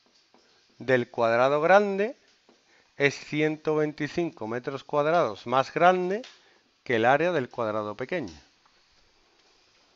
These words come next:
Parece fácil si lo hace yo, igual que si Cristiano Ronaldo juega al fútbol, parece fácil lo que hace.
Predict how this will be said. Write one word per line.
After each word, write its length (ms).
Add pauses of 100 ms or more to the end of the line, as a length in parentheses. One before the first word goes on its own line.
(3000)
Parece 400
fácil 400
si 180
lo 100
hace 220
yo, 180
igual 300
que 140
si 120
Cristiano 480
Ronaldo 440
juega 240
al 80
fútbol, 420
parece 380
fácil 420
lo 100
que 140
hace. 260